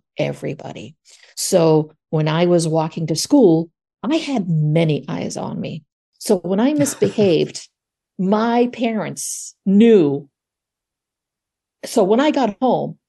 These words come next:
they already knew what I did to misbehave. <laughs> It was, it, it, it was incredible. So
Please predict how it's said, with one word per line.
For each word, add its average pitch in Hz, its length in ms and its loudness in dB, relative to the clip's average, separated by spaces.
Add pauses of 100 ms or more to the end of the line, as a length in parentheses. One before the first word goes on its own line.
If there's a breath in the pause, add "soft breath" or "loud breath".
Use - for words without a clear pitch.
(100)
they 254 260 4
already 190 280 2
knew 165 320 -2 (140)
what 170 160 0
I 143 100 -4
did 160 240 -4
to - 80 -8
misbehave. - 720 -6
<laughs> - 60 -20 (400 loud breath)
It 262 200 2
was, 240 340 4 (120)
it, 220 120 -6 (280)
it, 269 160 -8
it 262 200 -2
was 269 200 2
incredible. 214 800 0
So - 340 -2